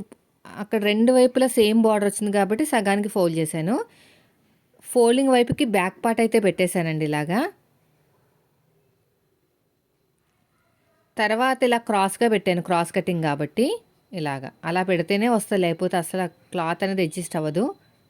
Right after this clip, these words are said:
ఇలాగా. హ్యాండ్స్ ఏమో ఇక్కడ పెట్టాను. మన దగ్గర ఇంక వేరే ఆప్షన్ లేదు.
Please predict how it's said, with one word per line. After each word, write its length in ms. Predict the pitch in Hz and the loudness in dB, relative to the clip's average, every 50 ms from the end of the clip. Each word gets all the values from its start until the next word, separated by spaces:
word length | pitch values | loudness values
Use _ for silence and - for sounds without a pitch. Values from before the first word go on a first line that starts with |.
| _ _ _ _ _ _ _ _ _ _ _ _ _ _ _ _ _ _ _ _ | _ _ _ _ _ _ _ _ _ _ _ _ _ _ _ _ _ _ _ _
ఇలాగా. 400 | 330 247 165 156 135 131 123 - - _ _ _ _ _ _ _ _ _ _ _ _ _ _ _ _ _ _ _ _ _ _ _ | -14 -12 -10 -10 -10 -12 -14 -18 -20 _ _ _ _ _ _ _ _ _ _ _ _ _ _ _ _ _ _ _ _ _ _ _
హ్యాండ్స్ 480 | - - - 214 208 208 220 226 220 240 | -18 -8 -4 -2 0 0 0 0 0 0
ఏమో 160 | 233 226 277 294 | 0 0 0 0
ఇక్కడ 280 | - 233 - 220 196 180 | -2 0 0 0 2 2
పెట్టాను. 360 | 175 165 - 180 156 143 - - _ _ _ _ _ _ _ _ _ _ _ _ - - | 2 0 2 -2 -2 -2 -4 -10 _ _ _ _ _ _ _ _ _ _ _ _ -20 -16
మన 160 | - 170 175 170 | -12 -10 -6 -4
దగ్గర 200 | 180 170 180 185 | -4 -2 -2 -2
ఇంక 160 | 185 185 185 185 180 | -2 -2 -2 0 0
వేరే 220 | 170 170 170 180 175 | 2 2 2 2 2
ఆప్షన్ 360 | 160 160 160 - - 180 170 | 0 -2 -4 -4 -4 -4 -2
లేదు. 260 | 156 151 147 147 190 | -2 -4 -2 -2 -2